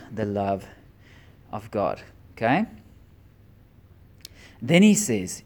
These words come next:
"If you keep my commandments,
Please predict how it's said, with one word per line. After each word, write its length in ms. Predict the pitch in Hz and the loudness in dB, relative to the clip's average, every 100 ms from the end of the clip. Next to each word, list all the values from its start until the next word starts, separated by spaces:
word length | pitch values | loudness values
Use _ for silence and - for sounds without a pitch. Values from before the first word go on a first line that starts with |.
| - | -10
"If 340 | - 202 - 165 | -4 -4 -4 -6
you 100 | 170 | -6
keep 500 | 170 - 208 214 - | -6 -4 -4 -4 -6
my 340 | 135 135 143 143 | -2 0 0 -2
commandments, 1080 | 135 120 113 113 143 147 104 73 65 - | -6 -4 -2 2 2 2 -4 -10 -12 -14